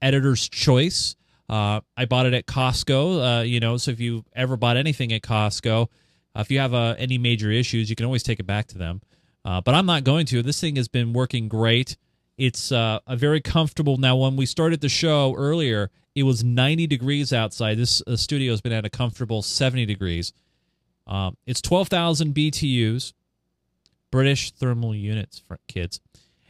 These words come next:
And the best thing about it is it's not only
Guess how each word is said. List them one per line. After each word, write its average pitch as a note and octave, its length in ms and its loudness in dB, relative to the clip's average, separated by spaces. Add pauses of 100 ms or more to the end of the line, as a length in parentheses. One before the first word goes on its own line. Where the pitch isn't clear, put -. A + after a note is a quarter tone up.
(140)
And C#3+ 420 4
the C#3+ 200 -2
best G3+ 280 2
thing F#3 160 2
about C3+ 320 4
it B2+ 80 4
is A#2 200 2
it's A#2+ 160 -2
not E3+ 140 0
only D#3 240 0